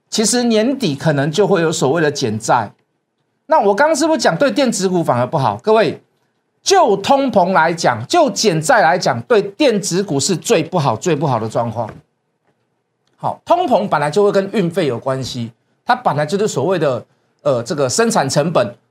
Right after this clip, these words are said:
好，甚至于是在运输成本里面。所谓的通膨，那代表的是什么？你相对的原物料价格会上涨，你相对的运费价格会上涨，这个叫必然的。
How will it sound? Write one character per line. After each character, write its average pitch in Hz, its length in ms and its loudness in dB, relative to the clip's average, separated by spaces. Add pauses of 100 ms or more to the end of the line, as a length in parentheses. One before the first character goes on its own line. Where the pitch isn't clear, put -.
好， 107 120 -6
甚 208 220 0
至 202 120 -2
于 - 20 0
是 202 120 -4
在 196 140 2
运 240 160 2
输 208 220 0
成 151 180 -2
本 151 160 0
里 123 100 -4
面。 123 240 -4 (720)
所 233 280 0
谓 370 120 4
的 294 120 4
通 320 260 2
膨， 196 160 2
那 233 140 2
代 254 120 2
表 208 140 2
的 165 100 0
是 226 140 -2
什 160 140 0
么？ 110 160 -6 (320)
你 196 120 -2
相 320 320 2
对 311 160 2
的 196 140 2
原 196 140 4
物 269 100 0
料 254 140 4
价 214 180 2
格 170 100 -2
会 196 140 2
上 165 240 0
涨， 120 240 -2
你 180 80 -2
相 294 260 0
对 285 120 4
的 220 180 0
运 247 140 -2
费 240 120 4
价 202 220 0
格 151 140 0
会 180 120 2
上 156 240 0
涨， 120 200 -4
这 254 80 -2
个 226 100 2
叫 208 100 4
必 196 220 -2
然 117 240 -2
的。 113 100 -10